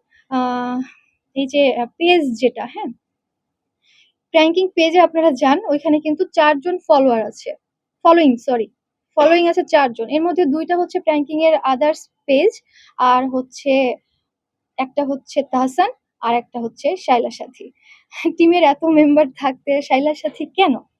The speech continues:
আপনারা বলেন, মানে, শাইলা সাথীই কেন? আর কেউ না কেন? আবার হচ্ছে,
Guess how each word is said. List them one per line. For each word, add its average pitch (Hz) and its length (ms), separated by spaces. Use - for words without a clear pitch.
আপনারা 330 320
বলেন, 214 300
মানে, 269 260
শাইলা 453 260
সাথীই 320 360
কেন? - 220
আর 453 200
কেউ 440 140
না 269 160
কেন? 226 220
আবার 359 260
হচ্ছে, 370 300